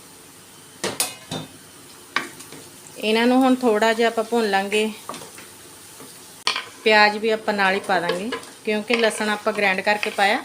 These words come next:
ਤੇ ਛੇਤੀ ਹੋ ਜਾਊਗਾ। ਤੇ ਹੁਣ ਇਹਨਾਂ ਨੂੰ ਆਪਾਂ ਪਿਆਜ਼ਾਂ ਨੂੰ ਭੁੰਨ ਲਾਂਗੇ, ਬਹੁਤ ਜ਼ਿਆਦਾ ਨਹੀਂ ਆਪਾਂ ਭੁੰਨਣਾ, ਭੁੰਨਣਾ, ਗੋਲਡਨ ਬਰਾਊਨ ਜਿਹਾ ਕਰਾਂਗੇ ਪਿਆਜ਼ਾਂ। ਪਿਆਜ਼ ਆਪਣੇ ਦੇਖੋ ਥੋੜ੍ਹਾ ਜਿਹਾ ਹੋ ਗਿਆ ਤੇ ਲਸਣ ਦੇਖੋ ਭੁੱਜ ਗਿਆ ਆ ਨਾਲ ਹੀ।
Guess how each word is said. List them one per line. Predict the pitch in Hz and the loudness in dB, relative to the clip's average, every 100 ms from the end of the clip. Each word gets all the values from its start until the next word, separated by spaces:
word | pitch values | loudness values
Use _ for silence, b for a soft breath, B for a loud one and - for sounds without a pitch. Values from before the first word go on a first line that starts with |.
| - | -8
ਤੇ | 233 | -12
ਛੇਤੀ | - 202 - 240 233 | -8 -4 -2 0 -2
ਹੋ | |
ਜਾਊਗਾ। | 175 165 170 170 | -4 -8 -8 0
ਤੇ | 240 | 4
ਹੁਣ | 240 247 | 6 6
ਇਹਨਾਂ | 254 254 | 6 6
ਨੂੰ | 254 | 6
ਆਪਾਂ | 247 247 233 226 | 4 2 0 4
ਪਿਆਜ਼ਾਂ | 233 214 185 202 | 6 6 4 -2
ਨੂੰ | 202 196 | -4 -2
ਭੁੰਨ | 233 214 | -2 0
ਲਾਂਗੇ, | 190 196 196 208 | 0 -2 -2 -4
ਬਹੁਤ | 196 196 220 220 | -2 0 0 2
ਜ਼ਿਆਦਾ | 202 196 202 | 2 2 2
ਨਹੀਂ | 214 208 | 0 -2
ਆਪਾਂ | 196 - | -4 -6
ਭੁੰਨਣਾ, | 190 214 202 190 190 190 - - | -6 -6 -4 -6 -6 -8 -8 -6
ਭੁੰਨਣਾ, | - 233 196 214 - - - - - - - | 0 2 2 -2 -4 -10 -14 -18 -16 -14 -4
ਗੋਲਡਨ | 208 214 208 214 | 2 2 2 0
ਬਰਾਊਨ | 208 202 202 190 160 - - 202 | 0 -2 -4 -8 -10 -10 -8 -4
ਜਿਹਾ | 202 | -2
ਕਰਾਂਗੇ | 208 196 190 220 320 - - - - - - - - - - - - - - - - - - - - | 0 0 0 -2 -6 -12 -18 -18 -18 -18 -18 -18 -18 -18 -18 -18 -18 -18 -18 -18 -18 -16 -14 -10 -4
ਪਿਆਜ਼ਾਂ। | 196 185 190 202 | -2 -2 -4 0
ਪਿਆਜ਼ | 240 233 247 269 | 4 6 6 4
ਆਪਣੇ | 277 277 277 | -2 -2 -4
ਦੇਖੋ | 277 269 277 | -2 -4 -6
ਥੋੜ੍ਹਾ | 269 254 254 | -2 -2 -2
ਜਿਹਾ | 277 | -2
ਹੋ | 277 226 | -2 -2
ਗਿਆ | 233 240 | -2 -4
ਤੇ | 240 | -4
ਲਸਣ | 233 214 208 226 226 - | -6 -8 -8 -8 -8 -10
ਦੇਖੋ | 208 - - | -16 -14 -8
ਭੁੱਜ | 240 233 | -8 -8
ਗਿਆ | 185 202 208 220 | -10 -8 -6 -6
ਆ | |
ਨਾਲ | 220 190 190 | -6 -6 -6
ਹੀ। | 233 | -8